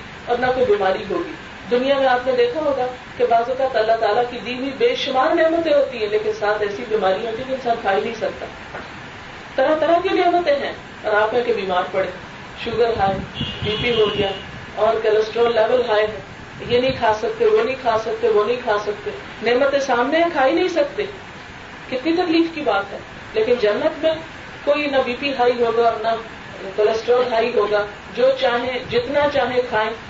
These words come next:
اور اس کے بعد یہ ہے جو کھائیں گے اس کی کوئی نجاست بھی نہیں ہوگی۔ دنیا میں ایک اور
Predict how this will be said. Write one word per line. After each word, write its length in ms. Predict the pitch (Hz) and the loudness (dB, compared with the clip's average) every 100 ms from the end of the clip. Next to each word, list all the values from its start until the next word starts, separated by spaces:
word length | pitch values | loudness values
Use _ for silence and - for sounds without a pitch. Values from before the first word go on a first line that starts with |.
| - - | -10 0
اور 140 | 226 | 2
اس 80 | 247 247 | 2 2
کے 80 | 262 | 2
بعد 220 | 220 226 220 | 4 2 2
یہ 140 | 247 | 0
ہے 100 | 262 285 - - - 269 | 0 -2 -8 -12 -8 0
جو 80 | 294 | 0
کھائیں 280 | 302 269 285 | 2 2 2
گے 60 | 349 | 2
اس 120 | 330 | 0
کی 100 | 330 | 2
کوئی 140 | 339 330 | 2 4
نجاست 380 | 277 214 214 349 349 | 4 2 2 0 -2
بھی 100 | 330 | 0
نہیں 220 | 330 320 | 2 2
ہوگی۔ 180 | 440 - - - - - - 208 | 2 0 -10 -14 -16 -16 -10 -2
دنیا 260 | 269 302 | 0 4
میں 100 | 285 | 2
ایک 100 | 269 | 4
اور 140 | 269 | 4